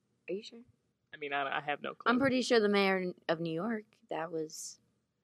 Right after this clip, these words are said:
Speaker 2: What,
Speaker 1: he
Speaker 2: what state is this guy from?
Speaker 1: Oh, Idaho.
Speaker 2: Oh, yeah, that's fucking, fucking Idaho.
Speaker 1: Yeah. Oh,
Speaker 2: Idaho,
Speaker 1: North
Speaker 2: New-
Speaker 1: Dakota. I'm sorry. There was a
Speaker 2: Oh.
Speaker 1: different one.
Speaker 2: Oh, fucking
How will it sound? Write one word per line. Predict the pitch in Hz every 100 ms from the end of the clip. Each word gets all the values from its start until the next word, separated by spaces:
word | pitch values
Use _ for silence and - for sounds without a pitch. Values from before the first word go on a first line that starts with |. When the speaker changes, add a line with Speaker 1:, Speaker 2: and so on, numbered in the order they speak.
| _
Speaker 2:
What, | 220 214
Speaker 1:
he | 175
Speaker 2:
what | 240 240
state | 220 202
is | 147
this | -
guy | - -
from? | - -
Speaker 1:
Oh, | 160 147 - - _ _ _
Idaho. | 139 143 139 147 _ _ _ -
Speaker 2:
Oh, | 240
yeah, | 240 -
that's | 349 -
fucking, | - 659 494 - _
fucking | 622 - 175
Idaho. | 180 196 240 240
Speaker 1:
Yeah. | 277 - - 220
Oh, |
Speaker 2:
Idaho, | 240
Speaker 1:
North | 240 233 226
Speaker 2:
New- |
Speaker 1:
Dakota. | 277 180 151
I'm | 160
sorry. | 160 135 123 -
There | 277 -
was | 175
a | 185
Speaker 2:
Oh. |
Speaker 1:
different | 156 156 135
one. | 135 - -
Speaker 2:
Oh, | - - _
fucking | 180 175